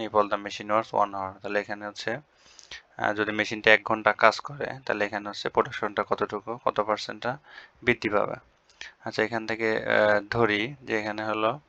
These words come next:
প্রিন্টার, প্রিন্টার হচ্ছে এক্স পরিমাণ ছিল, যে প্রিন্টার টোটাল, টোটাল হচ্ছে প্রিন্টার,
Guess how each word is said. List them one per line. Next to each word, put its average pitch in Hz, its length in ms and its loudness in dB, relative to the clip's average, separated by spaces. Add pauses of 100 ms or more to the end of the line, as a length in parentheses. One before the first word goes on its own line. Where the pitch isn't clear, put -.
(2000)
প্রিন্টার, 107 400 4 (760)
প্রিন্টার 110 360 0
হচ্ছে 110 260 0
এক্স - 120 -2 (120)
পরিমাণ 101 280 4 (120)
ছিল, 101 160 -2 (260)
যে 110 80 2 (180)
প্রিন্টার 101 680 2 (1600)
টোটাল, 107 320 6 (2250)
টোটাল 107 460 4 (160)
হচ্ছে 107 400 2 (2000)
প্রিন্টার, 110 560 2